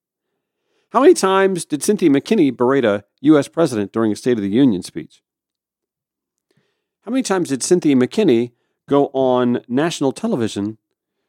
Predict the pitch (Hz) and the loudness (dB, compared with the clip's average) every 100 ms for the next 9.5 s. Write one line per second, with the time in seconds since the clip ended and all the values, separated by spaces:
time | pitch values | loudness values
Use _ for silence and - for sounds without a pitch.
0 | _ - 131 120 120 _ - 233 170 117 | _ -8 -4 -4 -6 _ -10 -4 -2 -4
1 | - 127 117 143 165 104 - - - _ | -6 -4 -2 -2 -4 -4 -8 -12 -16 _
2 | _ 120 110 110 104 - 233 226 123 87 | _ -10 -6 -6 -8 -6 -2 -2 -2 -4
3 | - - - _ _ _ _ _ - - | -10 -14 -18 _ _ _ _ _ -10 -4
4 | 220 156 113 107 175 190 101 85 _ _ | 2 2 2 -2 -2 -2 -4 -8 _ _
5 | _ _ - 139 - 127 - _ _ - | _ _ -6 -4 -2 -2 -2 _ _ -6
6 | 127 127 - 185 131 135 143 135 135 151 | -4 -2 0 0 2 0 0 -2 -2 -4
7 | - 69 _ _ _ _ _ _ _ _ | -8 -14 _ _ _ _ _ _ _ _
8 | _ _ _ _ _ _ _ _ _ _ | _ _ _ _ _ _ _ _ _ _
9 | _ 113 113 110 | _ _ -18 -16